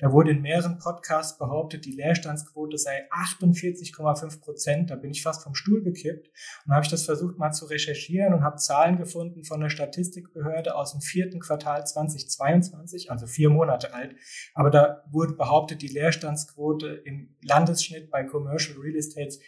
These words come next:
sei siebzehn Komma fünf Prozent. Also das ist mal ein Unterschied. Was ich damit sagen will, Leute, seid wachsam und versucht, die Daten, die euch an den Kopf geworfen werden, zu verifizieren.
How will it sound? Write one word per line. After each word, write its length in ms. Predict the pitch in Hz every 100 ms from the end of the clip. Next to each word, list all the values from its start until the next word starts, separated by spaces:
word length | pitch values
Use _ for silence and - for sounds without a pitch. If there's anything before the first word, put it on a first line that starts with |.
| -
sei 240 | - 139 135
siebzehn 400 | 175 180 - 147
Komma 240 | 135 131
fünf 320 | - 180 175
Prozent. 460 | - 127 - - _
Also 200 | 139 131
das 220 | 139 151
ist 140 | 196 -
mal 140 | 147
ein 80 | -
Unterschied. 580 | 147 - 127 120 117 _ _ - -
Was 160 | 139 151
ich 80 | 175
damit 300 | 165 160 160
sagen 280 | 156 180 185
will, 240 | 180 175 -
Leute, 360 | 143 180 180
seid 280 | 151 151 147
wachsam 540 | 147 160 - 185 175 175
und 120 | 143
versucht, 440 | 156 143 156 160
die 120 | 151
Daten, 420 | 147 135 156 190 147
die 140 | 143
euch 160 | 143 143
an 80 |
den 120 | 143 139
Kopf 260 | 156 -
geworfen 500 | - 139 135 135 143
werden, 260 | 135 135 135
zu 180 | - 143
verifizieren. 880 | 123 131 - - - 120 123 120